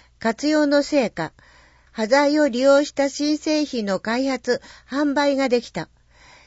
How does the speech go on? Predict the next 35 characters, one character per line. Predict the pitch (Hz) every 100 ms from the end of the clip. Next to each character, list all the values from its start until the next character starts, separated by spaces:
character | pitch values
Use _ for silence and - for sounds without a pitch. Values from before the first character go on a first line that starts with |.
| _
専 | - 294 311
用 | 311 302
イ | 285 285
ー | 302
シ | 302 294
ー |
サ | - 294
イ | 262
ト | 208 196
を | 180
整 | 302 285
備 | 185
で | 175 233
き | -
た。 | 165 - _ _ _ _ _ _ _
副 | 226 214 269
業、 | 269 277 240 - - -
兼 | 277 320 302
業 | 302 302
人 | 302 294 233
材 | 214 185
活 | 220 214 269
用 | 294 294
セ | 320 269
ミ | 254
ナ | 196 165
ー | - - - _
ア | 240 285
ン | 247
ド | 294
個 | - 233
別 | 294 294 302
相 | 294 285
談 | 285 277 214
会。 | 185 156